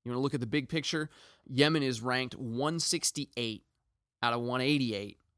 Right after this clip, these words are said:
on the, uh, Human Development Index, which measures life expectancy, education, standard of living.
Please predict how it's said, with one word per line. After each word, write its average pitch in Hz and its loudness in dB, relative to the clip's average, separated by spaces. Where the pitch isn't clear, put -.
on 113 -4
the, 113 -6
uh, 107 -4
Human 143 0
Development 123 2
Index, 123 -4
which 120 -8
measures 117 -6
life 117 -4
expectancy, 117 -6
education, 113 -8
standard 113 -8
of 117 -10
living. 120 -10